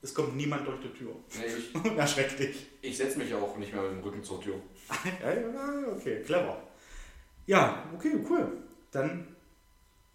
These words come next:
Speaker 2: Haben wir das?
Speaker 1: Gewinnspiel durch. <laughs> Grosi live am Telefon, ja. Ähm,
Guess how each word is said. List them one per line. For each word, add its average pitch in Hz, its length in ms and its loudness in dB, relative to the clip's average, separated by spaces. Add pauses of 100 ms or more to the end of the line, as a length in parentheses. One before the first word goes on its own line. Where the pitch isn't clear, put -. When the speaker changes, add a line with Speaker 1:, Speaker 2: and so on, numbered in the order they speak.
(300)
Speaker 2:
Haben 107 160 -4
wir 107 160 -2
das? - 240 -4
Speaker 1:
Gewinnspiel 202 420 4
durch. 214 280 6 (580)
<laughs> - 1160 -14
Grosi 180 300 6
live 139 280 6
am 147 100 -2
Telefon, 151 420 0
ja. 120 140 -2 (960)
Ähm, 110 500 -4